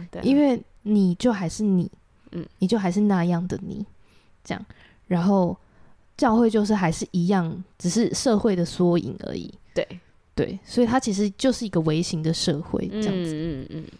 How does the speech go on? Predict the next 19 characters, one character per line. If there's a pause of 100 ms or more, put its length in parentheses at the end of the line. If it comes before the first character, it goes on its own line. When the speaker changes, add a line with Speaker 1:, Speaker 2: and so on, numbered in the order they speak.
(160)
Speaker 2:
只
是
大
家 (420)
会 (560)
真
的
是 (120)
更
愿
意
花
时
间
听
你
说，
然
后